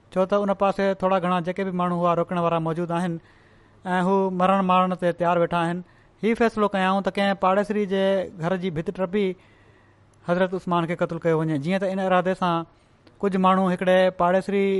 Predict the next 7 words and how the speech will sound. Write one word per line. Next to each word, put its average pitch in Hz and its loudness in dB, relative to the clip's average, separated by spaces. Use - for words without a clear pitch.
جي 180 0
ڀت 170 -2
ٽپي 180 0
سندن 180 -2
ڪمري ۾ 180 0
گهڙي 175 0
ويا. 160 2